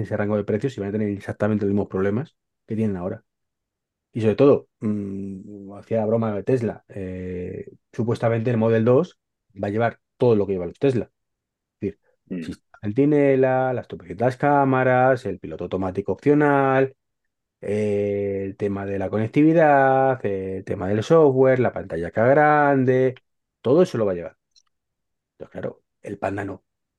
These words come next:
Speaker 1: Por mucho que se pongan, no lo va a llevar, porque ningún coche lo lleva. Y si no hace el Fiat más caro eso, o el Citroën más caro eso, no lo va a hacer el más barato.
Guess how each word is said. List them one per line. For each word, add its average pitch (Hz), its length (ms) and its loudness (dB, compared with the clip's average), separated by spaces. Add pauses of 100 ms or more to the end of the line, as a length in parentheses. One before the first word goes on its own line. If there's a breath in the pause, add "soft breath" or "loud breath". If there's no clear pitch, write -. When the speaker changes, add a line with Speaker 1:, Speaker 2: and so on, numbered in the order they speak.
(460)
Speaker 1:
Por 82 120 -12
mucho 87 220 -14
que 80 60 -18
se 85 100 -12
pongan, 90 280 -8
no 95 80 -8
lo 92 80 -4
va 92 60 -6
a - 20 -6
llevar, 101 300 -4
porque 95 240 -10
ningún 98 260 -4
coche 104 240 -4
lo 101 80 0
lleva. 117 300 2 (100)
Y 90 520 -6
si - 140 -10
no 104 280 -2
hace 110 560 0
el 107 160 -2
Fiat 117 220 0
más 107 160 0
caro 117 220 2
eso, 120 360 -6
o 98 240 -10
el 95 220 -10
Citroën 101 260 -8
más 104 140 -2
caro 107 220 0
eso, 131 360 2
no 98 180 -4
lo 101 60 -2
va 101 60 -2
a - 20 -8
hacer 104 120 -4
el 98 60 -2
más 85 100 -6
barato. 110 380 -2